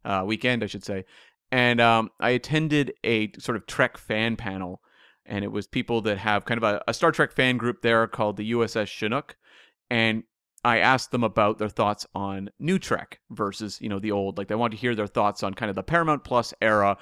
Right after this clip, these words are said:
of Star Trek programming. And there was a lot of, like, disagreements on the panel. But the one thing they could really agree on, Tyler,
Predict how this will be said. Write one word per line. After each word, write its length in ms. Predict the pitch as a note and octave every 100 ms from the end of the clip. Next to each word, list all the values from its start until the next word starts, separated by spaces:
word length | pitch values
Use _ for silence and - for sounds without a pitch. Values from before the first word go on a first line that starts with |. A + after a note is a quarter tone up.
| - -
of 120 | A2
Star 200 | - A2+
Trek 220 | G#2 A2 -
programming. 580 | A2 G#2 G#2 F#2+ F#2+ - _ _ _ _ -
And 240 | B2+ B2+
there 140 | C3+ A3+
was 100 | F3
a 40 |
lot 260 | C#3+ B2+ C#3
of, 160 | C#3+
like, 340 | B2 A#2 G#2+ - G#2
disagreements 880 | B2 B2+ G2+ G#2+ A#2+ D3+ - - - _ -
on 100 | A#2
the 80 | A#2+
panel. 460 | B2+ B2+ C3+ F3+ - _ _ _ _ _ _ _ -
But 160 | B2+
the 100 | B2+
one 300 | A#2 C#3+ A#3
thing 220 | A#3 A#3
they 120 | F3+ F3
could 160 | D#3+
really 360 | A2+ B2 E3+ F3
agree 240 | D3 B2+
on, 160 | A2+ G#2
Tyler, 500 | A2 F#2 F#2 A#2 C#3+